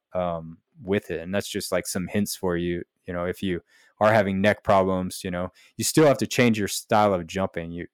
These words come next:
and it's still, there's still gonna be some heading performance, uh, issues with it. It's just, you know, you, you need the Spectra lines, you need the right size slider and all that. And there's a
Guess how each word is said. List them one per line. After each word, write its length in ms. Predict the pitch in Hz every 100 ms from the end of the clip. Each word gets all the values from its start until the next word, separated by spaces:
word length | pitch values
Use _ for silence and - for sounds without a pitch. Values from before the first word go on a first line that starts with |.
| _ -
and 140 | 90
it's 140 | 87
still, 500 | - - 107 98 90 -
there's 180 | - 95
still 200 | - 117
gonna 180 | 107 98
be 120 | 95
some 320 | 92 95 85 - _ _ _ _ _ _
heading 380 | - 117 107 98
performance, 720 | - 98 107 98 95 - -
uh, 480 | 98 90 85 82 85 - _ _ _ _
issues 580 | 135 135 - 95 90 -
with 340 | 107 98 120 -
it. 220 | 90 - _ _ _ _ -
It's 100 | 101
just, 240 | 107 - - _ _ _ 104 _ _ _ _ _
you 80 | 98
know, 160 | 82 - _ -
you, 120 | 95
you 140 | 117 98
need 200 | 117 104
the 60 |
Spectra 380 | 101 - 107 101
lines, 520 | 98 98 98 104 - - _ _ _ _ _
you 80 | 92
need 120 | 98
the 80 | 92
right 220 | 95 90
size 260 | - 92 92
slider 440 | - 92 90 90
and 100 | 87
all 120 | 87 87
that. 280 | 87 90
And 160 | - 85
there's 240 | - 92
a 40 | -